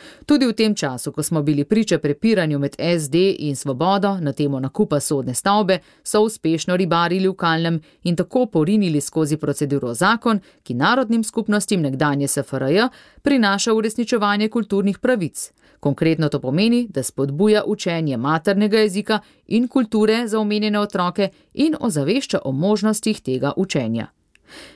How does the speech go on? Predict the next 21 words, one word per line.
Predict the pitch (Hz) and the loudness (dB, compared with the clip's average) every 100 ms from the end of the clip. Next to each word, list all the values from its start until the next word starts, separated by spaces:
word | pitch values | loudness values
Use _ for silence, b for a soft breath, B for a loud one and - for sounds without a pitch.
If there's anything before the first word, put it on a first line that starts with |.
| B | B
Minister | 311 294 - 147 | 2 4 2 -2
za | 135 | -2
šolstvo | - 190 202 - 143 | -2 0 0 -2 -2
sicer | 156 156 147 | -2 0 0
pravi, | 156 147 165 | 0 0 0
da | 160 | 0
vse | 135 - 185 | 0 0 0
to | 175 160 | 0 0
že | 165 - | 0 -2
obstaja, | - - - 196 127 - b b | -4 -4 0 0 -2 -8 b b
ampak | - 156 160 - - | -2 0 -2 -4 -4
zakaj | 147 - 135 | -4 -2 -2
potem | 131 156 175 180 | -2 0 0 0
potrebujemo | 190 202 175 151 147 185 | 0 0 0 0 0 0
zakon? | 208 233 190 131 - _ _ _ _ _ B B B 185 | 0 0 -2 -8 -12 _ _ _ _ _ B B B 2
Levica | 196 196 208 170 | 2 2 0 -2
je | 143 | -4
šla | - 131 | -6 -6
še | 170 | -4
korak | 165 190 190 170 | 0 0 0 -2
dlje | 156 185 240 | -2 0 -2